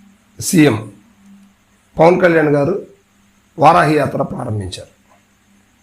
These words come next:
వారాహి సభ తిరుపతిలో ఈరోజు మీటింగ్ చేయడం జరిగింది. So, ఈ మీటింగ్ యొక్క ముఖ్య ఉద్దేశం ఏంటంటే, మనం కొంచెం డెప్త్గా వెళ్తే కొన్ని విషయాల్ని మనం జాగ్రత్తగా ఆలోచించాల్సిన విషయం అయితే ఉంది. ఈయన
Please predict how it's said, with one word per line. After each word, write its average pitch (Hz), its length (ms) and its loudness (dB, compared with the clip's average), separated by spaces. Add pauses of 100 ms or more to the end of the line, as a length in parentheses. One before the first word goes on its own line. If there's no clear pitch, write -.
(100)
వారాహి 143 340 2
సభ 135 280 0 (800)
తిరుపతిలో 160 600 2 (340)
ఈరోజు 131 680 2 (280)
మీటింగ్ 151 380 4
చేయడం 117 220 -2
జరిగింది. 92 340 -10 (680)
So, 226 140 6 (140)
ఈ 165 100 4
మీటింగ్ 196 400 2
యొక్క 180 180 2
ముఖ్య 151 380 2
ఉద్దేశం 147 520 2
ఏంటంటే, 127 480 0
మనం 156 180 4
కొంచెం 160 340 0
డెప్త్గా 151 360 2
వెళ్తే 120 440 -2 (1600)
కొన్ని 180 200 6
విషయాల్ని 185 460 2
మనం 151 340 2 (140)
జాగ్రత్తగా 147 500 2
ఆలోచించాల్సిన 123 640 0
విషయం 107 260 -8
అయితే 107 160 -6
ఉంది. 92 160 -10 (600)
ఈయన 151 420 4